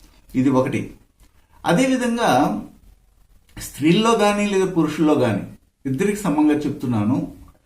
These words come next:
గురువు అనే గ్రహము వేరే ఏదేని వక్రి పొందిన గ్రహంతో ఉన్నా,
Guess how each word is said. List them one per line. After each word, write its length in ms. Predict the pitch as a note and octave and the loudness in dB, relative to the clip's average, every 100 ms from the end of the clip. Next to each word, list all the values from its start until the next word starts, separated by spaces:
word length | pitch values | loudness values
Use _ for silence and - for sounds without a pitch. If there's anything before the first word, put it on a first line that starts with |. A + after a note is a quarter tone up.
| _ _ - | _ _ -8
గురువు 720 | A#2 E3 A#3 C4 C4 B3+ - - | 4 6 6 4 4 0 -4 -4
అనే 300 | D#3 D#3+ C#3 | 0 0 -2
గ్రహము 680 | B2+ B2+ F3 F3+ C#3+ C3 - - _ _ _ _ A#2+ | -4 -2 0 0 0 0 -4 -14 _ _ _ _ 2
వేరే 540 | C#3 F3+ G#3+ A#3 A#3 | 6 8 8 4 4
ఏదేని 600 | D#3 D#3+ F3 G3 G3 F#3+ | 4 4 4 2 0 0
వక్రి 300 | C3 - F#3+ | -2 -2 -4
పొందిన 360 | F#3+ F3+ F3 D#3 | -2 -2 -2 -2
గ్రహంతో 640 | B2+ C3+ D3 D3+ D3+ D3+ - - C3 | -4 -4 -4 -4 -2 -2 -8 -12 -2
ఉన్నా, 440 | C3+ C#3 D3+ - | 2 4 2 0